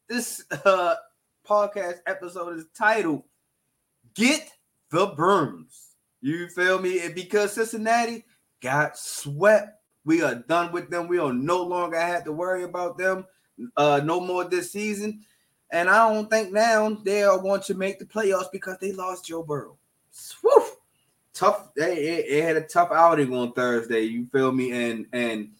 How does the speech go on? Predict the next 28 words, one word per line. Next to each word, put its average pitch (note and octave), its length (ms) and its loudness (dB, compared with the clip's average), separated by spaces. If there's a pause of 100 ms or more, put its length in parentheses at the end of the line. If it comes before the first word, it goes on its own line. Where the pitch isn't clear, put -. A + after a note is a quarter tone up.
(500)
I'm G#3 180 4
gonna F#3+ 120 2
go F#3 220 4
ahead F3+ 180 4
and D#3+ 100 0
sit F3 220 0
here F3 160 0
and C3+ 120 -2
tell F3 320 -2
y'all D#3 240 4
why C#3 540 6 (400)
I E3 200 6 (100)
feel F3 180 0
like C3+ 400 2 (400)
after D#3 320 4
beating D#3 280 -4
the D3 80 -4
Cincinnati D3 460 -4
Bengals C#3 460 -2
now, C#3+ 400 -2 (420)
throwing C3 240 -2
up A2+ 140 -4 (260)
a, A#2 160 -4 (100)
a A#2+ 60 -6
nice B2 300 0
amount C#3 240 -2
of D3 100 -12
points, D3 500 -8